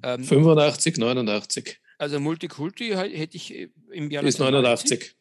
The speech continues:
Speaker 2: Neun-, ja, egal.
Speaker 1: Ja,
Speaker 2: Es ist
Speaker 1: neunzig. Und, äh, die, die Homeboy, ähm,
Speaker 2: fünfundachtzig.
Speaker 1: ähm, also wenn man jetzt, wenn wir jetzt nicht streitert werden wegen der Geschichte, die habe ich auch, also Ende der,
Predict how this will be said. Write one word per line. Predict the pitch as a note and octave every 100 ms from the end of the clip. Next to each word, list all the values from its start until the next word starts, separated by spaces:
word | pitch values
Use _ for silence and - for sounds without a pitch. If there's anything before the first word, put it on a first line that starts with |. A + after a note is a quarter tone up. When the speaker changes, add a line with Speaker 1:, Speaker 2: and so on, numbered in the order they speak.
| _ _ _ -
Speaker 2:
Neun-, | A2 A2 G2+
ja, | - B2
egal. | A2+ A2+ A2
Speaker 1:
Ja, | D3
Speaker 2:
Es | C#3
ist | D#3+ -
Speaker 1:
neunzig. | A2 D3+ G3+ D#4 _ _ _ - -
Und, | E3+ E3 D#3 - -
äh, | D3+ D3 -
die, | C#3 C3+ C#3+
die | - C3+
Homeboy, | B2 C#3+ G#3 F#3+ F#3+ A#3+ E4 _ _ _ _ _ -
ähm, | - D#3+
Speaker 2:
fünfundachtzig. | D#3+ A#2+ A#2 G#2 - - A2+ - - - - - _ _ _ _ -
Speaker 1:
ähm, | C#3+ D#3 D#3 D#3 D#3 D#3+ E3 _ _ _ _ _
also | C3 A#2 G#2+
wenn | A2
man | A#2
jetzt, | A#2 A2+ A#2+
wenn | B2+
wir | C#3+
jetzt | C#3+
nicht | E3 -
streitert | B2+ B2 D3+ C#3+
werden | D3 D3
wegen | D3 D3
der | D#3
Geschichte, | - D3+ -
die | E3+
habe | D#3
ich | E3 -
auch, | C3+
also | D3+ -
Ende | - D3+ E3 D#3
der, | C3+